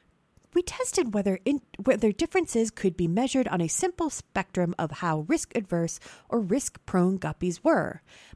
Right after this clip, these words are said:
but we found variations between individuals were too complicated to be described in this way.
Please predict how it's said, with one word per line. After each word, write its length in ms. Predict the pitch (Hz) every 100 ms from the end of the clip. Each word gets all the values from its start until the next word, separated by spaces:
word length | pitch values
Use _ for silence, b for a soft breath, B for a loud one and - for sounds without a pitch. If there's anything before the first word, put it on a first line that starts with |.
| -
but 100 | -
we 140 | 311
found 340 | - 277 262
variations 800 | 226 185 247 349 294 226 - 202
between 400 | - 180 - 339
individuals 640 | 311 208 175 165 165 165 -
were 100 | 175
too 320 | - - 392
complicated 680 | 392 240 190 180 160 151 151
to 80 | 156
be 140 | 175
described 580 | 165 - - 247 254 -
in 140 | 156
this 260 | 156 226 -
way. 380 | 170 - -